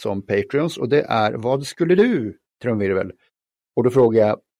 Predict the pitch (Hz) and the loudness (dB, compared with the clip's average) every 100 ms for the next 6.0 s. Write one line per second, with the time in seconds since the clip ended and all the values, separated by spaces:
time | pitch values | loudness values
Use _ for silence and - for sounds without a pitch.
0 | _ _ _ _ _ 180 190 196 190 190 | _ _ _ _ _ -2 -2 -4 0 0
1 | 185 185 202 202 117 120 131 120 _ 123 | 2 0 -2 -2 -6 -6 -6 -8 _ -2
2 | 113 - 147 - 131 127 131 151 - _ | -2 -2 -6 -6 -6 -4 0 -2 -4 _
3 | - 123 - - - 110 110 110 - 120 | -6 -6 -6 -10 -4 -2 0 -4 -6 -2
4 | 127 101 139 160 147 139 123 110 101 98 | -2 -2 -4 -4 -4 -4 -4 -2 0 -2
5 | - 95 95 90 - 104 104 87 - | -2 -4 -2 -2 -4 -4 -4 -4 -6